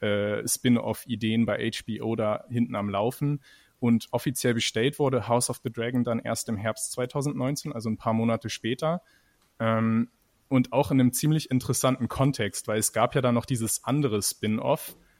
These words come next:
was es dann einfach doch nicht gab. Und House of the Dragon war da so ein bisschen der Ersatz. Also könnt ihr vielleicht nochmal erzählen,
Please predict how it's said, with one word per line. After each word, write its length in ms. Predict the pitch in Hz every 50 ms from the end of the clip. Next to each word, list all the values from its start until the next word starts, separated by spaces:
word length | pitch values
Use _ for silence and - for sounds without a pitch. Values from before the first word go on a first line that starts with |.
| _ _ _ -
was 160 | 107 110 -
es 160 | 135 120 -
dann 260 | - 127 127 127 127
einfach 300 | - 123 120 - 135 -
doch 180 | - - 143 -
nicht 220 | 131 98 90 -
gab. 240 | - 101 92 98 -
Und 160 | - 101 -
House 160 | - 110 - -
of 80 | - -
the 80 | 131
Dragon 360 | 107 107 107 104 113 117 110
war 100 | 117 110
da 80 | 113 113
so 100 | 107 113
ein 80 | 110 107
bisschen 280 | 113 - - 123 110
der 100 | 104 107 104
Ersatz. 460 | 110 104 101 110 107 - - - - -
Also 400 | 104 104 101 110 104 101 101 98 - _ _ -
könnt 200 | - 117 117 120
ihr 220 | 113 110 110 110
vielleicht 300 | - - 120 110 110 -
nochmal 220 | - 113 113 113
erzählen, 760 | 113 107 - - - 113 113 113 113 110 113 - - - -